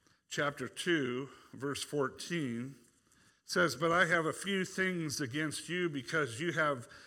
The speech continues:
there those who hold to the doctrine of Balaam, who taught Balak to put" what? "A stumbling block before the children of Israel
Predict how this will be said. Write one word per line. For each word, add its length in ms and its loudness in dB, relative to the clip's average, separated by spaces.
there 400 6
those 500 0
who 200 -2
hold 420 -2
to 120 -6
the 120 -2
doctrine 520 -2
of 180 -8
Balaam, 460 0
who 80 -2
taught 380 4
Balak 440 4
to 100 -6
put" 340 0
what? 320 0
"A 80 -6
stumbling 640 0
block 320 -2
before 480 2
the 140 -2
children 500 -2
of 140 -4
Israel 600 0